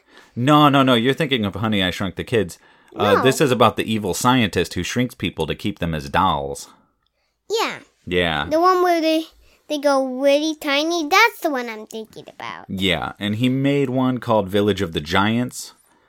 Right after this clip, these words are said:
Speaker 1: that's about giant out-of-control teenagers. He made Food of the Gods, of course, Empire of the Ants. So, lot of movies. Oh, and King Dinosaur,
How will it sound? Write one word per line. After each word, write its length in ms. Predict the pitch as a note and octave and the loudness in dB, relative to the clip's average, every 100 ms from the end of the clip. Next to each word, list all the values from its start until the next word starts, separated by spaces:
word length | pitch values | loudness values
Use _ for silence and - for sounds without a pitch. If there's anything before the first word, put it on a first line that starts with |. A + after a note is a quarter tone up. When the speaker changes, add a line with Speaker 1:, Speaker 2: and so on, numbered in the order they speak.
| _ | _
Speaker 1:
that's 180 | F2+ F2+ | -6 -2
about 380 | F2 F2 E2 - _ | 0 0 -2 -10 _
giant 420 | E2 F#2+ F#2+ F#2 - | -8 -4 -2 -2 -2
out-of-control 640 | F2+ F2 - F2 - E2+ | -4 -4 -6 -8 -4 -4
teenagers. 840 | - C3 B2+ B2 A2+ A#2 A2+ A2 - _ _ _ _ _ | -2 -2 2 2 2 2 2 0 -8 _ _ _ _ _
He 120 | - | -6
made 460 | F#2+ F#2 F2 E2+ D#2 | -2 0 0 0 -2
Food 220 | - F#2 | -4 -4
of 80 | E2 | -2
the 60 | F2 | -4
Gods, 480 | E2+ B2 A#2+ A2+ G#2+ | 2 4 4 2 -2
of 100 | G2+ | -6
course, 380 | - G#2 G2+ - | -2 0 0 -2
Empire 540 | F#2 F2 E2+ D#2+ D2+ | -8 -8 -6 -4 -6
of 120 | D2 | -6
the 160 | D2+ D#2 | -8 -6
Ants. 640 | E2+ F#2 F#2 - - - - _ _ _ _ | -4 -4 -4 -8 -14 -14 -20 _ _ _ _
So, 520 | - A#2 G2+ F2+ E2+ _ _ | -2 2 4 2 -2 _ _
lot 320 | - A#2+ C#3+ C#3+ | 0 4 6 4
of 80 | |
movies. 460 | C3 A#2 A2+ A2+ G2+ | 2 0 0 0 0
Oh, 160 | B2 G#2+ | 2 2
and 100 | G2 | 0
King 180 | C3 A#2 | -2 0
Dinosaur, 720 | F#2 G2 F2+ - D#2 D2 F2 | 0 -2 -4 -4 -4 -4 -6